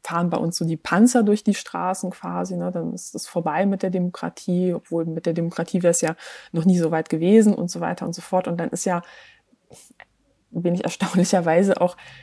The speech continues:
nichts passiert, aber die Überzeugung ist eben dann da, dass Corona so Teil einer größeren Geschichte ist, ja. Und das wurde dann eben da so eingewebt und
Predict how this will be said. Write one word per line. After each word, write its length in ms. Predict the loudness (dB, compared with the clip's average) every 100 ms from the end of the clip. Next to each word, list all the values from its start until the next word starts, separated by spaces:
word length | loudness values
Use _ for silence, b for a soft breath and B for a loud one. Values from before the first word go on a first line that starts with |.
| B 0
nichts 400 | 4 4 0 -6
passiert, 460 | -4 -2 0 2
aber 160 | 2 2
die 80 | 2
Überzeugung 600 | 2 2 2 2 2 2
ist 120 | 0
eben 280 | 0 2 2
dann 200 | 0 -2
da, 240 | -4 -4
dass 220 | -4 -4
Corona 600 | -4 -4 -2 0 0 -2 -4
so 160 | -6
Teil 340 | -6 -2 2 2
einer 220 | 0 -2
größeren 500 | 0 -2 0 -2 -2
Geschichte 420 | -2 -2 -4 -4
ist, 260 | -6 -8 -10
ja. 260 | -8 -8 -8 B B B B
Und 340 | 0 0 -2 -8 -14 -16 -8 0
das 260 | 2 2
wurde 240 | 2 2 2
dann 180 | 0 0
eben 240 | 0 0
da 140 | 0
so 160 | -2 -4
eingewebt 720 | -4 -4 -2 0 0 -2 -4
und 220 | -6 -6